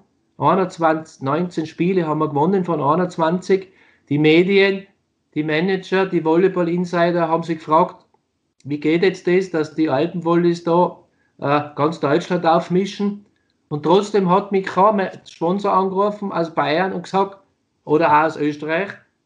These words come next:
„Das gefällt mir, da mache ich mit.“ Und die Zuschauer sind auch nicht Tausende mehr in das Stadion gelaufen. Und da habe ich mir schon die Frage gestellt,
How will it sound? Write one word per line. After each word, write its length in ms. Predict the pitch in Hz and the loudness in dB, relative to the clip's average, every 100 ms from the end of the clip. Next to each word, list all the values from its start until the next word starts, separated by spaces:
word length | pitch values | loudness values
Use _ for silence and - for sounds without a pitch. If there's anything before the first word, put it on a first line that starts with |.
| _ - | _ -4
„Das 180 | 170 175 | -4 -4
gefällt 440 | - 156 160 160 | -2 0 0 0
mir, 140 | 190 | -4
da 140 | 196 165 | -2 -2
mache 300 | 160 160 160 | -2 -4 -6
ich 60 | |
mit.“ 300 | 151 190 202 - _ _ | -4 -4 -6 -16 _ _
Und 120 | 170 | -10
die 100 | 175 | -8
Zuschauer 500 | - 196 220 202 190 | -2 -2 0 2 2
sind 200 | 180 185 | 2 -2
auch 200 | 185 190 | 0 2
nicht 240 | 220 190 - _ _ _ _ - | 2 0 -6 _ _ _ _ 0
Tausende 500 | 143 156 151 147 147 | 2 2 0 0 0
mehr 320 | 143 139 135 | 0 0 0
in 180 | 127 127 | 0 -4
das 100 | 120 | -4
Stadion 400 | 131 123 123 110 | -2 -2 -2 -4
gelaufen. 380 | 113 101 - - _ - | -6 -8 -16 -20 _ -14
Und 180 | 139 170 | -4 2
da 180 | 202 | 4
habe 160 | 214 196 | 4 2
ich 60 | 180 | 0
mir 160 | 175 | -2
schon 180 | 175 196 | -2 -4
die 80 | 196 | -4
Frage 280 | 180 180 180 | -2 0 0
gestellt, 340 | - 185 180 | -2 -4 -6